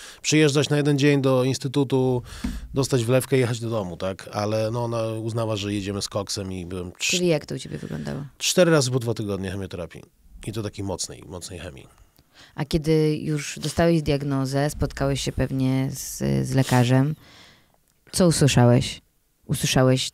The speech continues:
Speaker 2: coś o rokowaniach, o szansach, o przebiegu leczenia? Jak to
Speaker 1: Nie,
Speaker 2: było?
Speaker 1: raczej nie. Znaczy, wiesz, ja sobie od razu wbiłem, to może brutalnie zabrzmi, ale, no, taka jest prawda. Są dwie drogi. Albo to wyleczę, albo tego nie wyleczę. Nie ma innej drogi.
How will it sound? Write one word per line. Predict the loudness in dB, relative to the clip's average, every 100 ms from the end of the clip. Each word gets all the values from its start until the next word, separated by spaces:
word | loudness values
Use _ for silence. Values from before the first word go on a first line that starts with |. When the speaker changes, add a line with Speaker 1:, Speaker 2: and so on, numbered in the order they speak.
| -2
Speaker 2:
coś | -2 0
o | 0
rokowaniach, | 0 0 0 0 0 -2 -4 -6 -10 -18 -8
o | -6 -4 -4 -4 -6
szansach, | -4 -2 -4 -6 -6 -6 -8
o | -8
przebiegu | -8 -4 -2 -2 0
leczenia? | -2 -2 -4 -2
Jak | 0
to | 2
Speaker 1:
Nie, | 2
Speaker 2:
było? | 4 2 0 -4 -4
Speaker 1:
raczej | -4 -4 -6
nie. | -6 -8 -8
Znaczy, | -8 -4 0
wiesz, | 2
ja | 4
sobie | 2 4 4
od | 6
razu | 4 2
wbiłem, | 0 4 6 6 2 -2 -8 -12 -4
to | 0
może | 2 2
brutalnie | 2 2 6 6 6 2
zabrzmi, | 0 -2 -4 -4
ale, | -2 -2
no, | 0
taka | -2 2
jest | 0
prawda. | 0 -2 -2 -4 -6 -8 -20 -18 -20 -20 -20 _ _ _ _ _ -20 -10
Są | 0 4
dwie | 6 4
drogi. | 2 -4 -14 _ _ _ _ _ _ 0
Albo | 4 6
to |
wyleczę, | 6 4 4 2
albo | 4 4
tego | 6
nie | 6
wyleczę. | 4 -2 -4 -10 _ 0
Nie | 2
ma | 2
innej | 0
drogi. | -4 -6 -8